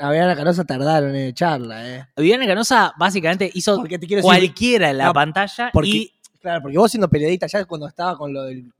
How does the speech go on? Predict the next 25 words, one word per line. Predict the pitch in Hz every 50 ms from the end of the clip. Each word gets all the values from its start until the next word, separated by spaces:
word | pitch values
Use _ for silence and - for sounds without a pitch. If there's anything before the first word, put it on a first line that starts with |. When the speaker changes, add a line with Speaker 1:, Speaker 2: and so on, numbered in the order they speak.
| _ _
Speaker 1:
eh, | 131 127
tomando | - 127 143 156 156 151 147 139 135 131
el | 127 -
cloro, | _ 160 185 202 196 170
no | 156 151
me | 151
acuerdo | 151 160 160 160 135
qué | 156 147
era, | 135 135 120 113 _ _ _ _ _ _ _ _ _
digamos, | 143 143 139 147 -
ya | - 226 233 226 175 -
en | 147 147 160
un | 165
punto, | 165 196 254 262 208 180
por, | 147 160 156 135
por | 160
una | 165 156
cuestión, | 143 160 - - 165 160 151 147 147
no | 139 143
sé, | - - 311 269 185
de | 147 139 156 240
ética | 302 240 - 175 151 - 147 139
o | 139 135
de | 135 127
profesionalismo, | 117 - 135 135 127 - 135 - - 151 147 156 226 294 294 269 196 147 131 127 123 120 113